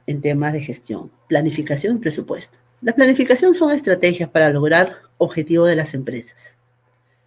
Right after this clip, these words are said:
El presupuesto son proyecciones. Voy a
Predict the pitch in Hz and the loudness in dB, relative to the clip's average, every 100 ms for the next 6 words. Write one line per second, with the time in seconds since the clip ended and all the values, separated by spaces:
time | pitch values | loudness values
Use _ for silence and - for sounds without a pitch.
0 | _ - 151 165 160 202 202 185 185 180 | _ -12 -4 -4 0 -2 -2 -6 -4 0
1 | 175 147 - 175 151 131 - _ _ _ | 0 0 0 2 2 -2 -10 _ _ _
2 | - 170 180 - | -4 0 0 -2